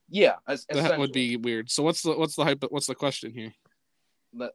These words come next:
Speaker 1: that, that's, or would, or would you want it, or is,
Speaker 2: I would
Speaker 1: or
Speaker 2: pass. <laughs>
Speaker 1: Well, uh, yeah, a lot of people, I think a lot of people who just don't want in-,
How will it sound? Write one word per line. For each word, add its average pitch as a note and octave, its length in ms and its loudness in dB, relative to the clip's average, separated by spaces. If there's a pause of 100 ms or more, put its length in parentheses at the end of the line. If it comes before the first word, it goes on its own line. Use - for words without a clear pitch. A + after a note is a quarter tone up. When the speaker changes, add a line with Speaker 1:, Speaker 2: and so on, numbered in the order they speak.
(140)
Speaker 1:
that, A2+ 160 -12 (100)
that's, G#2 320 -8
or C3+ 160 -8
would, D#3 320 2
or D3 100 2
would C#3+ 260 2
you C#3+ 120 0
want C3 260 0
it, C3+ 140 -4
or C#3 240 2
is, C3+ 220 -8
Speaker 2:
I C#3 100 4
would F3+ 160 2
Speaker 1:
or C3+ 40 -6
Speaker 2:
pass. G#2+ 540 -2 (180)
<laughs> - 0 - (440)
Speaker 1:
Well, D#3+ 220 -4
uh, C#3+ 160 0
yeah, B2+ 260 -2 (160)
a B2+ 60 -4
lot C3+ 180 -2
of B2+ 80 -12
people, B2 260 -10
I B2 80 -4
think D3 180 -10
a C3+ 40 -6
lot B2+ 180 -2
of B2+ 60 -16
people B2 260 -16
who A#2+ 120 -10
just A2+ 220 -8
don't A2 200 -6
want G#2 220 -8
in-, G2 100 -14